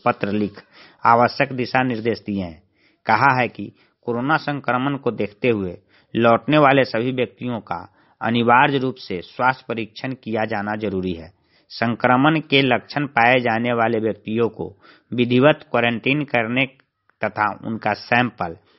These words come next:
लेकर जांच के लिए आवश्यक कार्रवाई करने का निर्देश दिया है।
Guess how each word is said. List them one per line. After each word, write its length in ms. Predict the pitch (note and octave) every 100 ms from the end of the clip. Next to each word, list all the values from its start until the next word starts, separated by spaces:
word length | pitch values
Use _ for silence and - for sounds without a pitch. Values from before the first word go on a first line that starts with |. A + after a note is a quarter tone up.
| _ -
लेकर 380 | B2+ C3+ A#2+ G2+
जांच 380 | G#2+ A#2 C#3+ -
के 180 | D3
लिए 360 | C3 A#2 G#2+ A#2 _ _ _ -
आवश्यक 600 | A#2 A#2+ A#2+ - D3+ -
कार्रवाई 420 | C3 A#2+ A#2+ C#3+
करने 440 | C#3+ C3+ A#2 C3+
का 180 | C3 A#2
निर्देश 580 | A2+ A2+ A2 A#2+ A#2+ - A2+
दिया 240 | A2+ A2
है। 240 | F#2+ E2